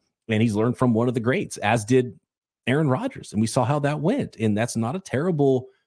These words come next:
path to development for an N F L quarterback. And I love that what they did with this contract, and he's got an opportunity now.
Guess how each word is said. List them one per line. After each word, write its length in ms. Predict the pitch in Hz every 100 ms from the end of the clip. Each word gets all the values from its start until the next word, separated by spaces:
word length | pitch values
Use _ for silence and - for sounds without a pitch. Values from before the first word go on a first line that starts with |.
| _ _ _ _
path 360 | 151 180 139 -
to 160 | - 147
development 680 | 113 120 143 113 98 98 -
for 220 | _ 135
an 80 | 107
N 100 | 113
F 160 | 107 -
L 120 | 92
quarterback. 600 | - 107 85 76 73 -
And 80 | 90
I 40 |
love 240 | 95 127 147
that 100 | 147
what 120 | 131
they 80 | 127
did 100 | 123
with 120 | 120
this 140 | 107 101
contract, 540 | - 95 - 67 65
and 60 | 80
he's 100 | 80
got 200 | 101 110
an 80 |
opportunity 580 | 107 107 101 - 110 92
now. 300 | 92 90 87